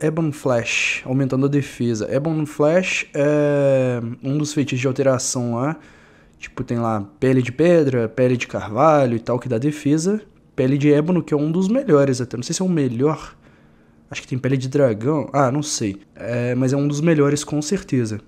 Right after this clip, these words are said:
Então, se tiver com saúde baixa, dá uma defesona, deixando mais difícil de te matarem. A saúde regenera dez por cento mais rápido e aumenta a resistência ao fogo em vinte por cento.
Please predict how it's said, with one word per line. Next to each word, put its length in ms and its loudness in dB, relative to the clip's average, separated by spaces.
Então, 300 -6
se 120 -8
tiver 160 -2
com 60 -6
saúde 260 0
baixa, 320 2
dá 80 0
uma 120 0
defesona, 760 0
deixando 280 -2
mais 180 2
difícil 440 -4
de 80 -10
te 100 -10
matarem. 680 -2
A 60 -4
saúde 260 4
regenera 360 2
dez 220 2
por 80 -14
cento 180 -2
mais 200 -2
rápido 600 0
e 80 0
aumenta 280 0
a 40 -4
resistência 340 -4
ao 80 -2
fogo 400 -4
em 300 -2
vinte 240 -6
por 100 -12
cento. 500 -4